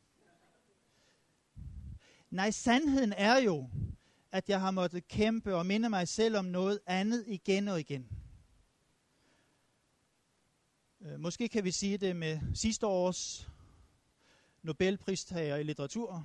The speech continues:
sidste år i november, så husker vi sikkert alle, at den svenske digter Thomas Tranströmer blev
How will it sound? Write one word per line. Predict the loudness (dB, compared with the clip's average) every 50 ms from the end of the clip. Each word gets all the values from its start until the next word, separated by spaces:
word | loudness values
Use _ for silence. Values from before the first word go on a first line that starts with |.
| 0 0 0
sidste | -2 -8 -10 -8 -8
år | -6 -6
i | -6
november, | -4 -4 -4 -4 -2 -4 -4 -6
så | -4 -6 -6
husker | -6 -6 -6 -6 -8
vi | -8 -6 -8
sikkert | -8 -6 -6 -6 -4 -2
alle, | 0 0 0 0 -2 -4
at | -6 -8 -8
den | -8 -10
svenske | -6 -6 -6 -6 -6 -8 -6
digter | -6 -6 -6 -6 -10
Thomas | -8 -8 -8 -8 -8 -10
Tranströmer | -6 -6 -6 -6 -6 -4 -4 -4 -4 -4 -6 -10 -12 -16 -12
blev | _ -6 -6 -6 -6